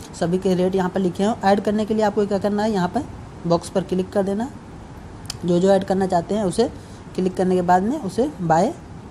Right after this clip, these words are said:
review and buy पर क्लिक करके उसे बाय कर सकते हैं, अपने चैनल में ऐड कर सकते हैं, अपने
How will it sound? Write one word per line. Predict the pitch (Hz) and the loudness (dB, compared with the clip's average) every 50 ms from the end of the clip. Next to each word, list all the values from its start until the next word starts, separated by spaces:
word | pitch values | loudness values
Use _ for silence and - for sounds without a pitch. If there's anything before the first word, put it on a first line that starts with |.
| - - - - 175 | -16 -16 -12 -6 -2
review | 170 170 170 180 196 196 | 2 2 2 4 4 2
and | 196 185 190 170 | 2 2 2 2
buy | 165 165 165 | 2 2 2
पर | 180 214 | 2 0
क्लिक | - - 185 175 175 | -2 -2 -2 -2 -2
करके | 180 165 170 254 | -2 -2 0 0
उसे | 285 349 311 208 - 269 330 339 - 170 | -2 0 -2 -2 -2 -2 -2 -2 0 4
बाय | 170 165 180 | 6 6 6
कर | 185 - - 139 139 | 4 2 0 0 0
सकते | - 151 143 - - 156 | 0 -4 -6 -6 -4 -4
हैं, | 156 156 | -4 -4
अपने | - 180 190 220 277 - - - - - - - | -2 -2 -2 -2 -2 -6 -10 -16 -18 -18 -6 -2
चैनल | 180 170 170 180 | -2 0 2 0
में | 202 247 | 0 2
ऐड | - 190 165 160 160 | 4 4 4 4 4
कर | - 160 139 | 0 -4 -4
सकते | - - 151 - - 156 | -4 -8 -10 -8 -8 -8
हैं, | 151 | -6
अपने | - 175 170 190 | -6 -4 -6 -6